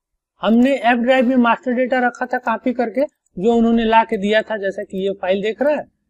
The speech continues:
ये वाली file। ऐसे ही हम चाहते हैं कि अगले समय में हम memory में या disk में रखें, तो उसके लिए हमको software से बाहर आना पड़ेगा, क्योंकि यह mixing software में हुआ है। तो उसके लिए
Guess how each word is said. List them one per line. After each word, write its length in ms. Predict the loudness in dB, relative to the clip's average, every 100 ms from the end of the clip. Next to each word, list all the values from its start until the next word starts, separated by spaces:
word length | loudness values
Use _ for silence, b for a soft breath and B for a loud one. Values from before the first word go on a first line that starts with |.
| _ -2
ये 160 | 4
वाली 220 | 6 4 2
file। 460 | -6 -8 -12 -14 -2
ऐसे 280 | 0 2 4
ही 60 |
हम 140 | 4 4
चाहते 300 | 2 2 2
हैं 160 | 2 2
कि 120 | 2
अगले 300 | 2 2 0
समय 260 | 2 2 4
में 140 | 2
हम 140 | 2 0
memory 400 | 0 0 2 2
में 140 | 2
या 140 | 2 2
disk 280 | 0 -2 -4
में 120 | -2
रखें, 320 | -2 -4 -10 -12 _ _ -2
तो 60 |
उसके 240 | -2 0 0
लिए 140 | 2
हमको 320 | 2 2 0
software 380 | 0 -2 0 -2
से 120 | 0 0
बाहर 220 | 2 2
आना 180 | 0 -2
पड़ेगा, 300 | -4 -4 -4
क्योंकि 300 | -4 -4 -2
यह 100 | 0
mixing 300 | 0 -2 -4
software 400 | -2 -4 -2 -4
में 100 | -2
हुआ 220 | -4 -6 -8
है। 60 | -10 _ _ _ -2
तो 40 |
उसके 240 | -2 2 2
लिए 280 | 4 4